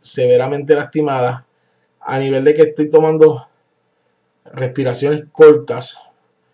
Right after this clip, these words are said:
porque si trato de respirar muy profundo me duele el área. Estoy bajo medicamentos, bajo medicamentos para el dolor, relajantes musculares,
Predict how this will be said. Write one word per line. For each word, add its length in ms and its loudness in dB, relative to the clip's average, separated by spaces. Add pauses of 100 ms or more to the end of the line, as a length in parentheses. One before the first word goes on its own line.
(340)
porque 240 -6
si 160 -10
trato 220 -2
de 60 0
respirar 420 -2
muy 120 -4
profundo 500 -6
me 160 -8
duele 440 -6
el 80 -8
área. 400 -10 (520)
Estoy 320 -12
bajo 220 -6
medicamentos, 1040 -10 (800)
bajo 1000 0 (1800)
medicamentos 580 -6
para 180 2
el 80 0
dolor, 460 2 (920)
relajantes 580 -2
musculares, 840 -4